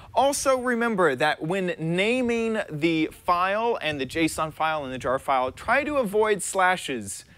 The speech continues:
That might screw up your recording session of O M G Craft if you add slashes to the name. Uh, and then finally,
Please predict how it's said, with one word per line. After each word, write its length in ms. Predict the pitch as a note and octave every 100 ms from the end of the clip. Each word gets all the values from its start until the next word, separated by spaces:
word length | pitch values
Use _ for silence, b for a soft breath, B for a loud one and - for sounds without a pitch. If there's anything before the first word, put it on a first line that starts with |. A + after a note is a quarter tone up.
| B B
That 240 | F3+ -
might 340 | F3+ A3 C4+
screw 480 | - - - A#3+ A#3
up 300 | - F#3+ - - _ b b b b
your 160 | D3 E3
recording 480 | D#3 D3+ F3+ E3+ D#3
session 460 | - C#3+ - C3+
of 160 | B2+ C3
O 140 | C3
M 100 | C3
G 140 | A#2+ A#2+
Craft 420 | - G#2+ - -
if 300 | - - -
you 220 | A#2+ A2+
add 320 | - A2+ G#2+ -
slashes 500 | G2+ - - - -
to 200 | A2 G#2
the 100 | A2
name. 320 | F2 F#2+ B2+ B B B B B B B
Uh, 220 | F#3+ G3 -
and 160 | A3
then 220 | A#3 A#3+ A3
finally, 800 | - - C#4+ D#4 B3 F3+ B2+ B2+